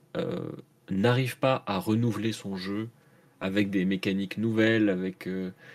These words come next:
des subtilités de design, avec des variations intéressantes, et cetera, et cetera, il aura tendance à faire une carte plus forte que la précédente. Parce que du coup, les joueurs vont avoir plus envie d'avoir les nouvelles cartes, du coup, bah, tu vends ton édition, et ça, après tout, c'est le but d'un T C G.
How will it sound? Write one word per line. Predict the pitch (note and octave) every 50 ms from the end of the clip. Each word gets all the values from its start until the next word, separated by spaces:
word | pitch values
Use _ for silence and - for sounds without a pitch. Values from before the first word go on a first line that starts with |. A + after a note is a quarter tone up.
| - - _
des | F#2+ F#2 F2+ G2+ F#2+ F#2+
subtilités | F#2 - - - G#2 - - - - G2+ G#2 G#2 F#2 - G#2+ G2+
de | F#2 F2 G2
design, | F#2 F2+ G#2 G#2+ G#2+ A2+ G#2 G#2 G#2+ G#2 G#2 G2 F#2+
avec | F#2 F2+ F#2 F2+ - F#2
des | F#2 F#2 F#2 F#2+
variations | F#2 - G#2+ G#2 G#2+ G#2+ G#2+ G#2+ - - - A2 A2 G#2+
intéressantes, | G#2+ F#2+ - G2 G2 G2+ - - G#2 G2 F#2 -
et | -
cetera, | - - F2 -
et | -
cetera, | - - - G#2+ C3+ D3+
il | C3+ A#2
aura | G2 F#2+ F#2+
tendance | - G2+ A2 C3+ D3 - A#2+
à |
faire | A2 A2+ G2+ G2
une | G2 F#2+
carte | B2 B2 A#2+ -
plus | - - A2+
forte | - - A#2+ A2+ - -
que | -
la | G2+ F#2+
précédente. | F#2 - F#2+ - - F2+ F2+ F2 - - - _ _ _ _ _ _ _ _ _ _ - - _ _ _ _ _ _
Parce | A2+ G2+ -
que | - A2+
du | F#2+ F#2+ F#2+
coup, | - C#3+ C3+
les | A#2+ G#2+
joueurs | F#2 A2 B2 A#2+
vont | G#2+ G2+ G2+
avoir | G2+ G2 G2+ F#2 -
plus | - - - A2+ G#2+ G#2+
envie | G2+ G2 G2 G2+
d'avoir | F#2 F#2+ F#2+ F2+ G2 F#2+
les | F#2 F#2+
nouvelles | F#2 F#2 F#2 -
cartes, | - A#2 A#2+ A#2 - -
du | G#2 G2
coup, | - - A2+ A#2
bah, | G2+ F2 F2
tu | F2+ - -
vends | F#2+ F2 F#2+ G2+ G2+
ton | F#2+ - F#2+
édition, | F#2 F2+ F2+ F2 - - A#2 B2 A2+
et | F#2+ F2 -
ça, | - - -
après | - - - F2+
tout, | - -
c'est | - -
le | F#2+
but | F#2+ A2
d'un | F#2+ G2 F2+
T | - F#2
C | - - F2
G. | - -